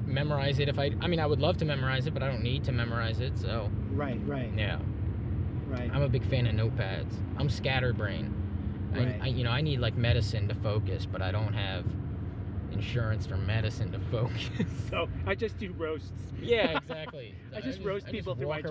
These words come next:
Speaker 1: around
Speaker 2: job.
Speaker 1: with a notepad all day.
Speaker 2: Right, right.
Speaker 1: Uh, yeah, but I'm done with roast ba-, I haven't done a roast battle in a minute.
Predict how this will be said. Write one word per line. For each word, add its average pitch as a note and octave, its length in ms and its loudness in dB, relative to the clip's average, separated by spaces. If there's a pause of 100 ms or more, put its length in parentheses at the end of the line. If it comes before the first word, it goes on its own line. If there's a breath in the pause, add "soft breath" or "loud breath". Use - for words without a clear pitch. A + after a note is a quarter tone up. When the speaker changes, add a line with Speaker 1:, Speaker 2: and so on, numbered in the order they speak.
Speaker 1:
around C#3+ 140 -4
Speaker 2:
job. D3+ 80 -4
Speaker 1:
with D3+ 120 -6
a C3+ 40 -2
notepad B2 680 -4 (280)
all C3 180 4
day. B2+ 380 2 (360)
Speaker 2:
Right, B2 280 2 (440)
right. B2+ 220 0
Speaker 1:
Uh, F2 220 0 (640)
yeah, G#2+ 100 4
but C3+ 140 4
I'm G#3+ 100 6
done G3+ 180 8
with D#3 120 4
roast D3+ 200 6
ba-, C#3+ 120 2
I D3 80 4
haven't E3 180 4
done D3+ 140 4
a C#3+ 40 2
roast C#3+ 220 2
battle C3+ 280 2
in B2 60 2
a A#2+ 40 2
minute. A#2 340 4